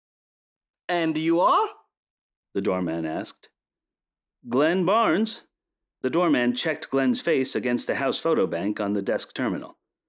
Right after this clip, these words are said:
Speaker 2: Apparently everything was in order, as the doorman soon looked up and smiled.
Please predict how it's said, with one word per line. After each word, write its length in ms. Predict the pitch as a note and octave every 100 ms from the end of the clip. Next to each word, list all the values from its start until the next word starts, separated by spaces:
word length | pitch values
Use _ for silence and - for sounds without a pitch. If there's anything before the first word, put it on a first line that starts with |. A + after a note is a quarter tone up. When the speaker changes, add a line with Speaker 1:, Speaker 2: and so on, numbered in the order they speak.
| _ _ _
Speaker 2:
Apparently 540 | D#3+ D#3 F3 A2+ G#2+ A2+
everything 300 | A#2 A2 G#2+
was 160 | G2+
in 80 | F#2+
order, 340 | A#2+ A#2+ B2+ C#3+
as 160 | G2+
the 80 | G2
doorman 480 | F2+ A2+ A2 G#2+ G#2
soon 240 | - A#2
looked 260 | A2+ A#2+ -
up 220 | B2+ B2+
and 100 | G#2
smiled. 540 | F#2 C#3 D3 - -